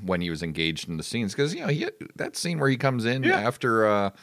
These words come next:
Speaker 1: Red in the, uh, office and says, "No, no, no, no, no, you owe me.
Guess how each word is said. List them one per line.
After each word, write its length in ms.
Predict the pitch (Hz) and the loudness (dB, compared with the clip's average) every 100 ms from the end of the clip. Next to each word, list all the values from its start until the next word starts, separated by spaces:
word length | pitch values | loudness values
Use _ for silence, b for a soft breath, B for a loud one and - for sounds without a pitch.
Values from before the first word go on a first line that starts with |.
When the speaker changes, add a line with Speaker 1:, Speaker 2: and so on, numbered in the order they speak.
| B B B B | B B B B
Speaker 1:
Red 500 | 113 117 110 107 - | 2 4 2 -2 -2
in 180 | 107 107 | 0 0
the, 200 | 101 98 | 2 2
uh, 120 | 92 | 2
office 560 | - 110 135 92 85 92 | 2 2 2 0 0 -2
and 120 | 87 | -4
says, 320 | - 95 95 | -2 0 0
"No, 180 | 135 127 | 0 2
no, 120 | 101 | 2
no, 140 | 92 85 | 2 2
no, 140 | 78 | 0
no, 100 | 71 | -2
you 260 | 78 117 - | 0 2 4
owe 180 | 113 101 | 4 2
me. 320 | 71 85 | 0 -2